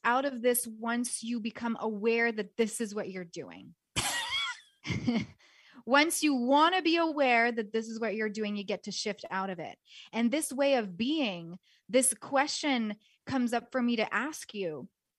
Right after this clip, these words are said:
If you feel like you're in survival mode, like what you heard over the last hour, you recognize yourself in survival mode. What are key habits or energies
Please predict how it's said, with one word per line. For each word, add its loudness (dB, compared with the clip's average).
If -2
you 0
feel 0
like -2
you're -4
in -2
survival -2
mode, -2
like -4
what -4
you -4
heard -2
over 0
the 0
last -2
hour, 2
you -2
recognize 0
yourself -2
in -8
survival -4
mode. -8
What 0
are 0
key -2
habits -2
or 2
energies -2